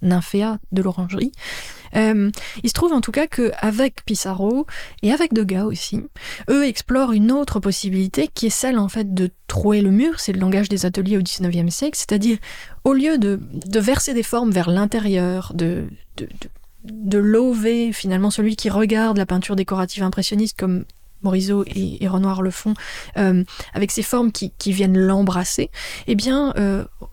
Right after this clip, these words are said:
Degas, Monet, Pissarro se disent que pour eux, la peinture, elle est aussi de l'ordre de l'imagination. C'est d'ailleurs une forme de rivalité, euh, transformée par les termes de la décoration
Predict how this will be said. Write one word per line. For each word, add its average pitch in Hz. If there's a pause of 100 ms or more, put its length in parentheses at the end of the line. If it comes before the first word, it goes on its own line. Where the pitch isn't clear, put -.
Degas, 220 (800)
Monet, 226
Pissarro 214 (440)
se -
disent 254
que -
pour 233
eux, 285
la 214
peinture, 214
elle 220
est 196
aussi 196
de 202
l'ordre 208
de 202
l'imagination. 208
C'est -
d'ailleurs 202
une 190
forme 214
de 202
rivalité, 208
euh, 185
transformée 226
par 196
les 190
termes 196
de 196
la 185
décoration 196